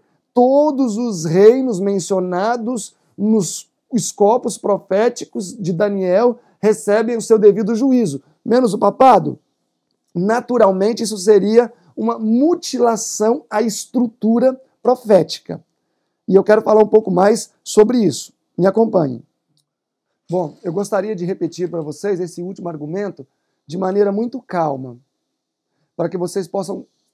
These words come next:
é, compreender bem e acompanhar Daniel onze dentro de um raciocínio lógico, tá? Primeiro pensamento. Em Daniel,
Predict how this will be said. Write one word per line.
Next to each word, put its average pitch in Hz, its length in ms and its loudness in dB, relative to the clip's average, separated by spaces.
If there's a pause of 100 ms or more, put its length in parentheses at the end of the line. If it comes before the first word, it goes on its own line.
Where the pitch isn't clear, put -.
(240)
é, 165 120 -6
compreender 190 600 -4
bem 185 460 -2 (800)
e 175 600 -2 (120)
acompanhar 196 960 -6 (260)
Daniel 180 400 -2
onze 175 600 -4 (280)
dentro 208 400 -4
de 196 120 -4
um 202 40 0
raciocínio 214 580 -4
lógico, 156 640 -4 (360)
tá? 196 280 -4 (1300)
Primeiro 240 400 -4
pensamento. 185 800 -8 (800)
Em 226 200 -6
Daniel, 180 720 -2